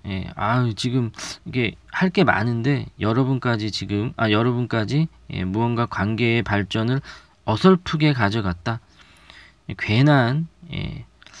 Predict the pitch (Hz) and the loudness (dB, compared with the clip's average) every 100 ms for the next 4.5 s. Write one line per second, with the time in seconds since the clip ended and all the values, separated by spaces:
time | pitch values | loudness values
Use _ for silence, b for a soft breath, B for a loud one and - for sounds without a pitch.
0 | B B B - 131 131 - - _ _ | B B B -2 2 2 0 -18 _ _
1 | - 113 - 156 156 156 139 135 135 123 | -10 -4 2 6 6 6 4 0 -2 -2
2 | - 117 147 143 113 - 143 135 120 120 | -2 2 4 4 2 0 2 0 0 0
3 | 127 - 190 185 175 151 143 135 95 101 | 0 0 2 4 4 4 2 0 0 -2
4 | 120 107 101 95 127 | -2 -2 -6 -6 -6